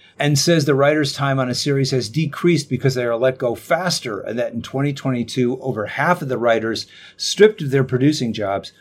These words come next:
are being paid at the weekly minimum, as opposed to only one-third eight years ago. Contrary to the Tom Cruise version of A I in Mission Impossible: Dead Reckoning, where an all-powerful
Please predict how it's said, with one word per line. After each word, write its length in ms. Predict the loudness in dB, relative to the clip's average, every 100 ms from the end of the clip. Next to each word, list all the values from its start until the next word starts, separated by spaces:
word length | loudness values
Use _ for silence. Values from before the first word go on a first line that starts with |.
| -2
are 80 | 0
being 240 | 2 0
paid 200 | 2 2
at 120 | 2 2
the 80 |
weekly 400 | 0 0 0 0
minimum, 540 | 4 4 4 2 -2 -8 _ 0
as 160 | 2
opposed 380 | 4 4 2 2
to 100 | -2
only 260 | -2 -4 -4
one-third 800 | 0 2 4 2 2 4 2 -2
eight 180 | -8 -10
years 340 | -6 -6 -6
ago. 300 | -8 -10 -14 -16 _ _ -20 -20 0
Contrary 440 | 2 4 4 2
to 100 | 2
the 140 | 0 0
Tom 380 | -2 -4 -2 -2
Cruise 300 | 0 0 0
version 440 | 0 0 0 -4
of 120 | -6 -8
A 240 | -6 -2
I 260 | -2 0 0
in 220 | -2 -2
Mission 300 | -2 -2 -2
Impossible: 840 | -4 -6 -4 -2 -2 -4 -4 -8 -6
Dead 360 | -2 -2 -4
Reckoning, 560 | -4 -2 -2 -6 -10 -16 -20 -20 -8
where 220 | 2 4
an 80 | 4
all-powerful 960 | 2 2 2 0 2 2 2 -6 -10